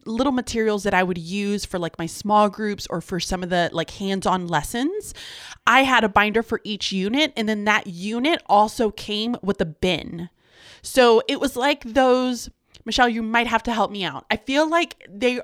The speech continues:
they're not as big as the ones that I have in my, in my office right now. She's probably looking at them 'cause she knows exact-, she commented earlier about how they're not in numerical order.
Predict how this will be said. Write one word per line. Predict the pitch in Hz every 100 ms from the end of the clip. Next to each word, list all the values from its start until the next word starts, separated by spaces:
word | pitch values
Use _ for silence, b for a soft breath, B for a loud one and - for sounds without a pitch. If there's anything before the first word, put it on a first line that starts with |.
| -
they're | 196 233
not | 233 254 269
as | 302 320
big | 254 240
as | 247
the | 254
ones | 202 202 202
that | 185
I | 180
have | 185 180 175
in | 202 185
my, | 180 180 - _
in | 202 185
my | 170
office | 156 - 175 175
right | 170
now. | 165 147
She's | 165 208 -
probably | 202 196 190
looking | 170 - 156
at | 151
them | 160 151 175
'cause | 196
she | -
knows | 185 175
exact-, | 170 160 -
she | - 202
commented | - 190 185 170 -
earlier | - 165 151 160
about | 160 -
how | 202 196
they're | 170
not | 170 165 165 196
in | 190 185
numerical | 190 190 190 180 190 220
order. | - 190 196 220 240